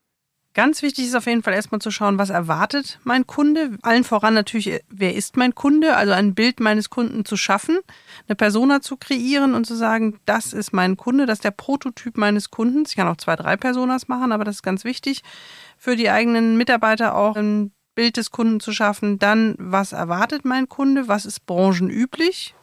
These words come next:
Was, welche Erwartung muss ich auf jeden Fall erfüllen? Und dann eine Kontaktpunktanalyse machen, ähm, welche Kontakte gibt es schon zu diesem Kunden, zu dieser Persona?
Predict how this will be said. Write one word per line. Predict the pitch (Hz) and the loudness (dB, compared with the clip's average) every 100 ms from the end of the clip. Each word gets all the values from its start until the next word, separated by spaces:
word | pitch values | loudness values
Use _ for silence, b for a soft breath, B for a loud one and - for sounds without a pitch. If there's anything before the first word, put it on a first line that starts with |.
| _ _ - | _ _ -10
Was, | 190 - | -8 -4
welche | 202 202 | -4 -2
Erwartung | - 185 190 208 | -2 0 0 2
muss | 208 196 | 2 2
ich | 180 | -2
auf | 175 | -2
jeden | 170 | -4
Fall | 165 226 | 0 0
erfüllen? | 311 - 277 262 269 B B B B B - | 0 -2 0 2 0 B B B B B -2
Und | 226 220 | 2 4
dann | 247 | 4
eine | 294 | 4
Kontaktpunktanalyse | 277 240 254 - 262 240 - 220 226 226 226 | 2 2 2 -2 -2 0 2 2 2 2 2
machen, | 214 214 208 208 196 | 2 2 2 0 0
ähm, | - 196 196 196 | -2 -2 -2 0
welche | 233 277 | 0 0
Kontakte | 269 240 240 220 202 | -2 -2 -2 -2 -2
gibt | 262 - | -4 -4
es | 269 | -4
schon | 247 240 | -2 -4
zu | 233 | -2
diesem | 240 247 247 | -2 0 -2
Kunden, | - 262 254 262 | 0 0 0 0
zu | - 214 | -2 -4
dieser | 226 226 | -2 -2
Persona? | 233 214 220 233 220 | 0 0 2 2 2